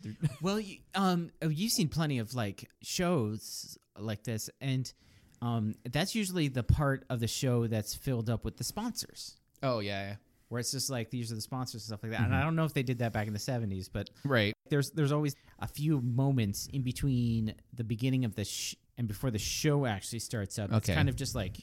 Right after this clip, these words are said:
Speaker 1: Yeah, yeah.
Speaker 2: But, like, those three seconds there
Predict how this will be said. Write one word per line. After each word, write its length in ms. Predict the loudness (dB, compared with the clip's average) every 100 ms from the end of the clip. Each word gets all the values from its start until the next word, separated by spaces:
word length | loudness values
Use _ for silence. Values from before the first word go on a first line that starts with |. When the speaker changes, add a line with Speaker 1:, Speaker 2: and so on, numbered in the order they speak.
| 0
Speaker 1:
Yeah, 340 | 2 4 4 0 -6 -6
yeah. 300 | 0 0 0 -2 _ -20 -18 -2
Speaker 2:
But, 140 | 0
like, 320 | 2 0 0
those 360 | 0 2 2 -2
three 260 | -2 -2 0
seconds 560 | 0 0 2 0 0
there 360 | -2 -2 -2